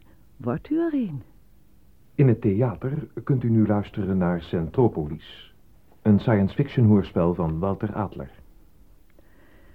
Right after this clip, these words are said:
Speaker 1: Binnen enkele ogenblikken schakelen wij over naar de grote hal van de Senaat,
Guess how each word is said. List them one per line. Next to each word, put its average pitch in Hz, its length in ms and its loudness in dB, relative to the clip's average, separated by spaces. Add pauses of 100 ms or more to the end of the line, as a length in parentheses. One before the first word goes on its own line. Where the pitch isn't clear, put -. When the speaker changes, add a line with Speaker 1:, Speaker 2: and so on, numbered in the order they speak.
(260)
Speaker 1:
Binnen 285 280 8
enkele 302 300 4
ogenblikken 196 640 2
schakelen 233 440 0
wij 214 140 2
over 285 260 4
naar 277 120 6
de 254 60 2
grote 269 340 2
hal 254 240 2
van 196 160 0
de 156 80 0
Senaat, 147 600 -4